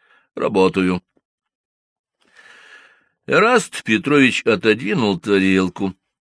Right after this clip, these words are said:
и пригубил виски с содовой водой. Очень хорошее, с дымком,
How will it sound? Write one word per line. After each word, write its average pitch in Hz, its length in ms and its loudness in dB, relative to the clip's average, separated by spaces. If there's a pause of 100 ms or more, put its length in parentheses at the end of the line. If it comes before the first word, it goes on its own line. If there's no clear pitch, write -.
и 98 140 -2
пригубил 98 540 0
виски 92 640 -2
с - 80 -12
содовой 95 400 -2
водой. 92 360 -2 (320)
Очень 95 580 -2
хорошее, 113 760 0
с 85 180 -10
дымком, 90 600 -2